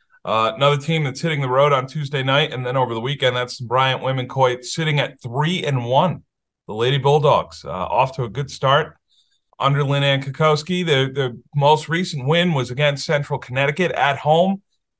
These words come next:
Uh, that was a game they needed to hang on down the stretch, but, but ultimately got it done,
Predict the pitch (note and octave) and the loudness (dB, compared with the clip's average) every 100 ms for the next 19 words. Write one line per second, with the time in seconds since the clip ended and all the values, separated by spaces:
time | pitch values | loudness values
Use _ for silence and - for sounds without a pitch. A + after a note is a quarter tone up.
0 | _ A#2+ B2+ D3 C#3+ C3+ D#3 D3+ C3+ E3 | _ 2 4 2 0 -2 -2 -2 -2 -2
1 | D#3+ A#2+ D3+ D#3 C#3+ E3 D#3 C3 C3 C#3 | -4 -4 -4 -2 2 4 2 2 0 0
2 | C3 - D#3+ D#3+ C#3+ - B2 A2 - A#2 | -2 -8 -2 0 0 -4 -6 -6 -4 0
3 | C3+ E3 F3+ - A#2+ D3 D#3 F#2 D#3+ E3 | 2 2 -4 -6 -2 0 0 0 0 2
4 | A#2 A2+ | -2 -8